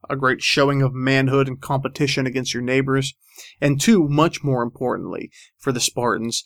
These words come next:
is that the time of his invasion is going on during the Great Carneia. The Carneia is a religious, uh, ritual. It's a time period. We don't want to say it's a holiday because it's much more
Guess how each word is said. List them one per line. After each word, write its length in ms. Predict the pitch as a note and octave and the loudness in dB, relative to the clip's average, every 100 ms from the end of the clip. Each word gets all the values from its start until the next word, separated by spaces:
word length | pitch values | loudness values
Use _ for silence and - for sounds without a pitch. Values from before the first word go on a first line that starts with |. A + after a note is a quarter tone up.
| - | -4
is 160 | D3+ C3+ | -2 2
that 180 | D#3+ C#3+ | 0 0
the 80 | |
time 420 | C#3 - F3+ G#3+ A3 | -6 -2 0 2 2
of 120 | D3+ | 2
his 160 | F3+ D#3+ | 0 2
invasion 600 | D3+ D#3 D#3+ D#3 D#3+ - _ _ _ | 2 4 2 0 -4 -8 _ _ _
is 140 | C3+ B2+ | -6 2
going 320 | D#3+ D3+ D3 | 4 6 4
on 240 | C#3+ C3+ | 4 4
during 340 | C#3 C3+ C3 C3+ | 4 4 2 0
the 80 | |
Great 440 | A#2+ C3+ C3 C3+ C3+ _ - | -2 2 4 4 -2 _ -12
Carneia. 720 | - B2 A#2 A2+ A2 - - _ _ _ _ _ _ _ - | -2 -2 -2 -2 -4 -6 -12 _ _ _ _ _ _ _ -4
The 100 | D3 | 0
Carneia 640 | D#3+ D#3+ F#3 A3 G#3+ G#3+ _ _ | 2 4 4 4 4 0 _ _
is 160 | E3 C#3 | 0 4
a 100 | C#3 | 4
religious, 920 | B2+ C3+ C3+ E3 E3 E3 E3 - - _ _ - | 4 2 4 4 4 2 2 -2 -4 _ _ -8
uh, 200 | B2+ B2 | -4 -4
ritual. 680 | C3 C#3+ D3+ C3+ B2+ - - | 0 2 2 -2 -6 -8 -8
It's 160 | - | -8
a 100 | C#3 | -8
time 400 | C#3+ D#3 E3 D3+ | -4 0 0 0
period. 400 | C#3+ A#2+ - - _ _ - | -2 -6 -8 -12 _ _ 0
We 80 | D#3+ | 2
don't 140 | B3 | 2
want 80 | A#3+ | 0
to 60 | |
say 180 | - G3+ | 0 2
it's 140 | F#3+ D3+ | 2 0
a 40 | |
holiday 760 | - D#3 A2+ B2+ B2+ A2+ - - _ _ - | -2 0 0 0 0 -2 -4 -10 _ _ -6
because 380 | C#3+ C#3 D#3+ C#3+ | -4 2 2 2
it's 160 | C#3 E3 | 0 0
much 360 | E3+ E3+ - | 0 0 0
more 320 | E3 D3+ C3+ | 2 4 2